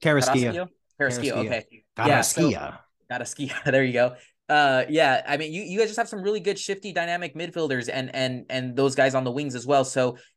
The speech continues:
Speaker 2: it'll be interesting to see, you know, how that affects our midfield and if you can really cut it up, 'cause so far most teams have been able to do it. I was actually really impressed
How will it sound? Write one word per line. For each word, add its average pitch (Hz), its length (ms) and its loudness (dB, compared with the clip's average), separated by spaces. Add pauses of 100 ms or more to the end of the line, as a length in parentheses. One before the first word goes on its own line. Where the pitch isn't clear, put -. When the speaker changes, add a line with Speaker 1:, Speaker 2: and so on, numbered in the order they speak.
Speaker 2:
it'll 156 180 2
be 165 160 0
interesting 160 360 -8
to 143 40 -4
see, 147 400 0
you 135 120 -4
know, 131 100 0
how 135 160 2
that 139 120 6
affects 135 340 0
our 123 100 -2
midfield 131 300 -4
and 131 80 -6
if 123 80 -16
you 120 40 -18
can 135 120 -6
really 131 160 0
cut 127 180 -4
it 123 60 -2
up, 131 160 4
'cause 131 200 -4
so 175 160 0
far 175 200 2
most 139 280 -2
teams 156 140 -8
have 143 100 -4
been 127 120 -4
able 127 180 -4
to 120 80 -6
do 123 160 -2
it. 120 140 2
I 131 80 2
was 131 100 2
actually 160 220 0
really 160 160 -2
impressed 139 400 0